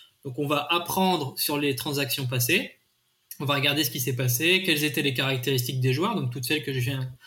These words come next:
d'évoquer, et on va, euh, pouvoir prédire,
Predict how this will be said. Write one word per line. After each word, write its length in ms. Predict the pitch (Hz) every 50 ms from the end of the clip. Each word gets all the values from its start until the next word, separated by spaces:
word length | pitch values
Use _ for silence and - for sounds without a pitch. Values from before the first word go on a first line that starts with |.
| - - - _ _ -
d'évoquer, 680 | 131 131 127 135 135 123 - 185 220 196 - - - - - - - _ _ _ _ -
et 120 | 160 175
on 140 | 190 180 170
va, 420 | 151 151 147 143 147 143 143 -
euh, 640 | 147 139 139 135 131 131 135 135 131 135 131 135 135
pouvoir 440 | 127 120 - 147 151 170 165 - -
prédire, 600 | - 156 143 135 131 151 180 202 226 233 -